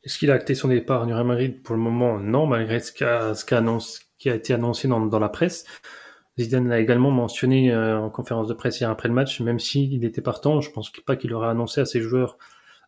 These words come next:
avant, alors que Real Madrid, euh, lutte pour le, pour le titre en Liga. Ça peut certes motiver les joueurs pour, euh,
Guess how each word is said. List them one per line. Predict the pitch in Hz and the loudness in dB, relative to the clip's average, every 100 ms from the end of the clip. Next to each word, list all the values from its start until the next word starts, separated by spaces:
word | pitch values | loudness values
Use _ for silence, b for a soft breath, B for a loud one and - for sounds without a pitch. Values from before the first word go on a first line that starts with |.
| - | -4
avant, | 113 135 127 | 0 2 4
alors | 113 117 - | 2 2 0
que | 117 | -2
Real | 110 110 | 0 -2
Madrid, | 110 113 113 | -2 -2 -2
euh, | 107 104 104 | -4 -2 -4
lutte | 104 127 | -6 -8
pour | - 117 | -6 -2
le, | 107 104 | 0 -2
pour | 104 117 | -4 -4
le | 110 | -4
titre | - - | -4 -2
en | |
Liga. | 107 110 147 | 2 2 2
Ça | - 110 | -2 -8
peut | 113 | -6
certes | - 135 - | -4 -4 -2
motiver | 120 - 123 | -4 -4 -2
les | 123 113 | 0 0
joueurs | 117 123 120 | 0 -2 -2
pour, | - 117 | -4 -2
euh, | 104 | 0